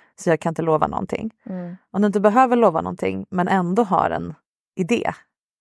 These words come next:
Speaker 2: Mm.
Speaker 1: Det är, det är en ganska ny, ett ganska nytt sätt att tänka för många.
Speaker 2: Mm.
Speaker 1: För man tänker att an-, antingen eller, och det här kontroll, liksom.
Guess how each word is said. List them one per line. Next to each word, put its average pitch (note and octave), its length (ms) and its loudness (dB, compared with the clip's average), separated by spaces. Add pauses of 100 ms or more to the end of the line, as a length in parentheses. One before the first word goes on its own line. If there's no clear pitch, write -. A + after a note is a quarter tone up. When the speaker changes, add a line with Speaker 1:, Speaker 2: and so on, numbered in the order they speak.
(220)
Speaker 2:
Mm. F#3+ 300 -4 (540)
Speaker 1:
Det F#3+ 140 4
är, G#3+ 220 6
det F#3 120 2
är G3+ 40 6
en G3 60 4
ganska F#3+ 220 2
ny, G3+ 420 6
ett F3+ 100 -2
ganska F3+ 480 2 (320)
nytt G#3 340 0
sätt - 220 0
att - 60 -6
tänka G#3+ 320 2
för A3 100 0
många. F#3 300 0 (280)
Speaker 2:
Mm. G3 340 -4 (160)
Speaker 1:
För - 80 -2
man F#3+ 120 6
tänker G3+ 400 2
att - 400 -6
an-, F3+ 240 -2 (280)
antingen F#3 400 2
eller, F3+ 360 2 (100)
och F#3 100 2
det F3+ 60 2
här D#3+ 100 4
kontroll, D#3 460 2 (140)
liksom. - 380 -4